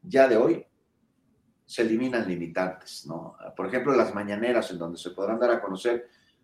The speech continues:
los logros, los alcances de gobiernos durante procesos electorales. Se elimina también que,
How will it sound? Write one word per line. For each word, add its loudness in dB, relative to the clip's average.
los -4
logros, 8
los -2
alcances 0
de -2
gobiernos 4
durante -6
procesos -4
electorales. 2
Se -8
elimina -2
también 2
que, 0